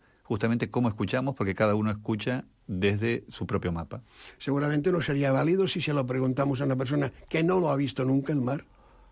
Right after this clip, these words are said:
Speaker 1: Tambi-, no, sería válido también, porque básicamente lo que hablaría su mapa es que su mapa, su objetivo, es de lo que cree que es el mar, nos daría una opinión de lo que cree que es el mar, eh, sería interesante de escucharlo, pero seguramente tendría menos distinciones que tú,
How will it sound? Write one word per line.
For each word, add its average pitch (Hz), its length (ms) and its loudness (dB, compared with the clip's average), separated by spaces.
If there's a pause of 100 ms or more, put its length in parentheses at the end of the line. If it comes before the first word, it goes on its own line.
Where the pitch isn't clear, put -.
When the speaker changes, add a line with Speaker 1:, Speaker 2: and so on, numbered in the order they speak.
(220)
Speaker 1:
Tambi-, 180 260 4
no, 175 140 4
sería 160 220 4
válido 165 240 4
también, 180 340 2
porque 131 240 0 (100)
básicamente 143 580 2
lo 127 100 4
que 139 80 0
hablaría 131 360 4
su 139 140 -2
mapa 156 320 2
es 147 400 -2
que - 160 0
su 123 220 2
mapa, 165 460 0 (120)
su 104 140 -2
objetivo, 139 540 -2 (100)
es 139 400 -2 (200)
de 113 140 2
lo 110 80 2
que 117 160 0 (220)
cree 143 260 2
que - 80 -2
es 101 80 -4
el 117 80 0
mar, 147 380 -2 (360)
nos 107 180 2
daría 117 360 4
una 117 160 2
opinión 113 340 2
de 113 60 4
lo 104 100 4
que 104 120 2
cree 117 140 0
que 120 60 0
es 113 100 -4
el 113 100 0
mar, 147 320 0 (400)
eh, 101 640 2
sería 120 220 2
interesante 123 400 0
de 123 60 4
escucharlo, 143 640 0 (320)
pero 131 140 2
seguramente 147 400 2
tendría 123 320 2
menos 131 180 2
distinciones 123 440 0
que 104 100 -2
tú, 101 220 -2